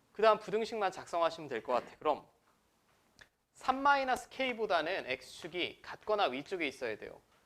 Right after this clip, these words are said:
X축이 그대로 방정식으로 표현하면 Y, Y는 영이죠. 얘보다는 같거나 아래쪽에 있어야 되고, 아니, X축이 이렇게 있어도 되잖아. 등호 있으니까.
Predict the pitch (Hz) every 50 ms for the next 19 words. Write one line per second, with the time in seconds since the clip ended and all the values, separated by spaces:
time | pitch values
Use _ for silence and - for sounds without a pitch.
0 | _ _ _ _ _ _ _ _ _ _ _ _ _ _ _ _ _ - 135 135
1 | - - - - - - 247 254 247 247 247 240 208 233 233 202 - - 180 180
2 | 190 190 190 190 190 190 180 - - _ _ _ _ _ - - - - 135 156
3 | 185 208 208 - - 202 185 - - - 208 190 190 180 175 151 120 120 131 131
4 | - - - _ - - _ - 123 135 165 170 147 117 104 123 151 156 131 -
5 | 117 123 135 - _ _ _ _ _ _ _ _ _ _ _ _ _ _ _ _
6 | _ _ _ _ _ _ _ _ _ _ _ _ _ - 139 135 160 160 202 208
7 | 214 208 202 196 190 - - - - - 175 165 127 120 127 151 - - 160 156
8 | 139 - - 117 104 120 113 - 135 196 247 247 - 147 160 156 - - 233 202
9 | 160 156 180 - - 196 - 208 202 - - 131 123 151 160 175 120 - _ 160
10 | 165 160 135 - - - 139 123 - - 104 101 -